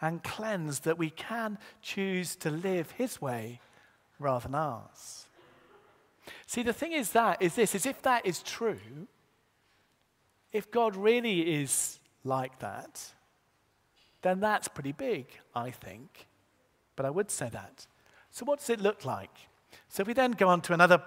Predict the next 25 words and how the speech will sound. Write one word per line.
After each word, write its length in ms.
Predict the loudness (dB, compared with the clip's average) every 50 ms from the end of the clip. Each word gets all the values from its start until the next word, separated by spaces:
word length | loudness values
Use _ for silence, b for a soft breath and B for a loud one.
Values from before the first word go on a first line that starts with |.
| 2 4
uh, 100 | 6 6
le-, 280 | 8 8 6 4 4 0
another 220 | 2 4 6 6 6
of 80 | 6
the 80 | 4 4
verses, 480 | 4 4 4 4 2 0 -4 -4 -4 -6
it 120 | -4 -2
says 280 | 0 0 2 0 0 2
this. 320 | 2 2 2 2 -2 -4
It 60 | -4
says, 280 | 4 6 6 6 6 2 B B B B B B B B -4
"If 180 | -4 -2 -2 -2
you 80 | -4
say 220 | -2 2 4 4 4
yes 300 | 8 8 6 6 6 0
to 100 | -6 -4
Jesus 300 | -2 -2 -2 -2 -2 -4
this 180 | -4 -4 -4
morning," 160 | -6 -6 -6
well, 80 | -6 -4
what 220 | 0 0 0 0
does 160 | -2 -6 -10 -2 2
worshipping 460 | 2 2 2 2 0 -2 -2 -2 0
God 240 | 2 4 4 4 4
look 300 | 2 0 0 -8 B